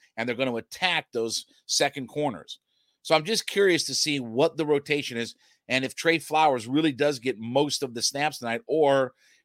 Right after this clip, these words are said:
does he just play with the ones and then he's out, you know, from there. So several guys that I'm gonna have my eye on tonight as we get into this first preseason game.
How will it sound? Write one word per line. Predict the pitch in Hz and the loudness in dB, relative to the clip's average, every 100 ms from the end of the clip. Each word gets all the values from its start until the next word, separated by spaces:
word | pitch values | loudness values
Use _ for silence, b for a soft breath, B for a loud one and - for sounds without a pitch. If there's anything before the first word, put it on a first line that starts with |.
| - | -8
does | 113 | -4
he | 147 | -4
just | 147 - | -6 -2
play | 156 | 0
with | 147 139 | 0 0
the | |
ones | 120 143 156 139 123 | 0 2 2 -2 -4
and | 120 | -6
then | 123 | -6
he's | 117 127 120 - | -8 -8 -8 0
out, | 131 131 - | 0 0 -4
you | 117 | -4
know, | 117 | -4
from | - 107 | -4 -6
there. | 113 98 73 _ _ _ _ _ _ - | -4 -4 -8 _ _ _ _ _ _ -14
So | - 190 180 - 110 | 0 2 2 -2 2
several | - 233 269 247 202 | 6 10 10 8 4
guys | 147 165 147 131 127 | 4 4 4 4 2
that | 127 | 2
I'm | 151 | 2
gonna | 151 143 | 0 -2
have | 135 139 | -2 -2
my | 127 120 - | -2 -6 -2
eye | 135 135 | -2 0
on | 120 113 107 | 0 -2 -4
tonight | 127 131 117 104 _ b b b - | -4 0 0 -2 _ b b b -4
as | 131 120 | -4 -2
we | 131 | -6
get | 98 147 160 | 0 2 2
into | 135 135 | 0 -2
this | 127 117 | -2 -6
first | - 131 - | -2 -4 -4
preseason | - 120 - 147 131 113 | -6 -2 0 0 -2 -4
game. | 104 104 104 | -6 -6 -6